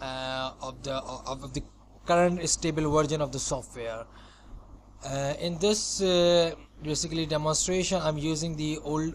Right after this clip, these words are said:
uh, a-, an old, uh, version, the demo version, because since this is just a demonstration purpose, how, how you basically analyze the files and how the, uh, Access Data F T K actually works.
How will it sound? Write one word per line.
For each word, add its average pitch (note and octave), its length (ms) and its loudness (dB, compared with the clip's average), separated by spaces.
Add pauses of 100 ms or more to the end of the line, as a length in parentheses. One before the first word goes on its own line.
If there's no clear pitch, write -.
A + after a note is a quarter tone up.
uh, C#3+ 300 4
a-, C#3+ 180 -8
an C#3+ 160 -4
old, F3 480 0
uh, C#3 320 0
version, C#3 400 -2 (140)
the C3 120 -6 (540)
demo E3 260 2
version, E3 340 2
because C#3+ 580 -4 (400)
since D3 260 -6
this D3 180 -2
is C#3 200 -4
just C3+ 320 -4
a C3 80 -8 (480)
demonstration D#3+ 680 0
purpose, D3+ 420 0
how, D3 440 0 (200)
how D#3+ 400 6 (380)
you D#3 140 -2
basically D#3 480 -2
analyze D3+ 440 2
the C#3 120 -2
files C#3 580 0 (380)
and C#3+ 120 -4
how D#3 360 8
the, D#3 320 0
uh, D3+ 180 2
Access D3+ 380 -2
Data D3 260 -6
F C#3 220 -4
T D3 80 -6
K C#3 160 -4
actually B2+ 300 -10
works. A2+ 500 -8